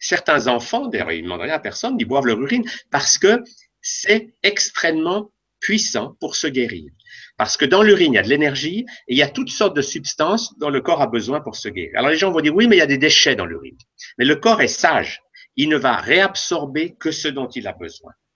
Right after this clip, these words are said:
Et les substances dont il n'a pas besoin, il va les évacuer par les selles. C'est ça le principe. C'est pour ça que c'est remarquablement génial, parce que le corps est intelligent. S'il y a des choses dans l'urine dont il n'a pas besoin, ben, il les laisse repartir.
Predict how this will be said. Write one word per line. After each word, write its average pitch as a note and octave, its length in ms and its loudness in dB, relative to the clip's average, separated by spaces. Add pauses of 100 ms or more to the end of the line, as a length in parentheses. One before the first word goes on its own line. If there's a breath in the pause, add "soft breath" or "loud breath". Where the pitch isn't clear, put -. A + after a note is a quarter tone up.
(200 soft breath)
Et G2+ 80 -6
les G#2 100 0
substances - 500 -6
dont F2+ 80 -10
il F2+ 160 -12
n'a E2 100 -6
pas F#3+ 180 4
besoin, D3 400 -2 (240 loud breath)
il G3 100 -8
va C3+ 60 2
les F2 200 -4
évacuer G2+ 340 -6
par A2 120 -10
les F2 100 -8
selles. - 280 -16 (500)
C'est - 140 -14
ça - 140 -8
le G2+ 80 -8
principe. - 420 -16 (240)
C'est - 100 -20
pour G#2+ 120 -8
ça D#3+ 100 0
que - 80 -4
c'est E2+ 180 -6 (140 soft breath)
remarquablement B2+ 880 -2 (260)
génial, G#2+ 520 -4 (220 loud breath)
parce - 160 -8
que B2 80 0
le G#2 100 0
corps G3+ 220 2
est F#3 120 0
intelligent. G#2 520 -4 (1000 soft breath)
S'il - 460 -2
y G#2+ 80 0
a A2 40 0
des A2 120 -2
choses - 180 -2
dans A2 80 -2
l'urine A2 300 -2
dont E2+ 80 -6
il F2+ 140 -10
n'a D#2+ 80 -6
pas D#3 160 0
besoin, G2+ 280 -6
ben, F3 80 -6
il B2+ 60 -6
les D#2+ 80 -6
laisse D#2+ 200 -8
repartir. - 440 -14